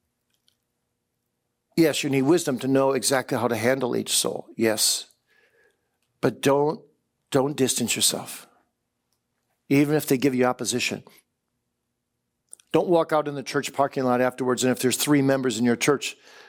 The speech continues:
that are really opposed to you, you avoid them. Actually, just the opposite. Go to them. Shake their hand. Ask them how they're doing. Labor, labor to win them back,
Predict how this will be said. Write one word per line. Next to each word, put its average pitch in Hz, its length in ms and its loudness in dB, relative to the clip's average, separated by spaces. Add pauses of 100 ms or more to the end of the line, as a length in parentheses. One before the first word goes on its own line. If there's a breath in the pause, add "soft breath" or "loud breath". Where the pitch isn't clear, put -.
(340 loud breath)
that 127 100 2
are 127 80 2
really 131 240 2
opposed 127 340 -2
to 123 80 0
you, 113 280 0
you 139 180 4
avoid 127 320 0
them. 110 320 -6 (140)
Actually, 147 300 -2
just 143 200 -4
the 123 120 4
opposite. 120 420 -4
Go 135 140 2
to 139 200 0
them. 117 240 -2 (380)
Shake 143 320 0
their 143 140 0
hand. 127 260 0
Ask 113 160 -2
them 131 120 0
how 123 140 0
they're 135 100 0
doing. 123 440 0 (1200)
Labor, 147 560 0 (260)
labor 147 540 2 (540)
to 131 100 4
win 147 280 2
them 139 160 0
back, 135 460 -2